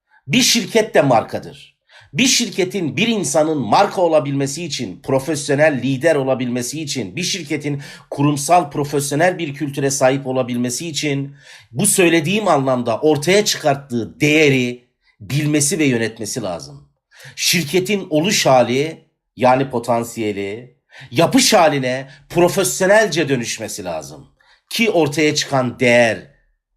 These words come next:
kendini kabul ettirsin. Ne demiştik başta? Fakir kafadan zenginlik çıkmaz. Bu videoyu izleyen değerli insan, sana sesleniyorum. Çok para kazandıran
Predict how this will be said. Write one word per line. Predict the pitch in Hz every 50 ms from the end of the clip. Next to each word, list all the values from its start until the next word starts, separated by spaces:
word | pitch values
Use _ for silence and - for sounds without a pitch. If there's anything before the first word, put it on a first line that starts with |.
| _ _ _ -
kendini | - 123 113 110 107 107 107 104
kabul | - 107 90 95 90
ettirsin. | 90 85 - - 82 - - - - 73 71 - _ _ _ _ _ _ _ _ _
Ne | - 160 165
demiştik | 180 160 147 - - - 123 - -
başta? | 123 113 104 - - 113 113 123 143 143 - _ _ _ _ _ _ _ _ _ _ _ _ _ _ _ _ _ - - -
Fakir | - - - 185 180 180 - 262 302 269 -
kafadan | - 180 - 165 156 143 156 160 160 165 165 147 - _ _
zenginlik | - - - 147 147 135 123 120 117 117 113 -
çıkmaz. | - - - _ - 85 76 - - - - - - - - _ _ _ _ _ _ _ _ _ _ _ _ _ _ _ _
Bu | - 202 226
videoyu | 202 190 147 147 156 147 139 139 139 139
izleyen | 139 131 - 113 131 131 127 123 123 131 - - _ _ _ -
değerli | 117 113 117 120 120 127
insan, | 120 110 101 - - - 92 87 85 - _ _ _ _ _ _
sana | _ _ - 107 101 - -
sesleniyorum. | - 113 92 - - - 92 85 80 80 78 - - _ _ _ _ _ _ _ _ _ _ _
Çok | - - 202 254 247 -
para | 247 220 208 196
kazandıran | 196 190 - 151 170 165 160 151 151 147 147 147 151 - -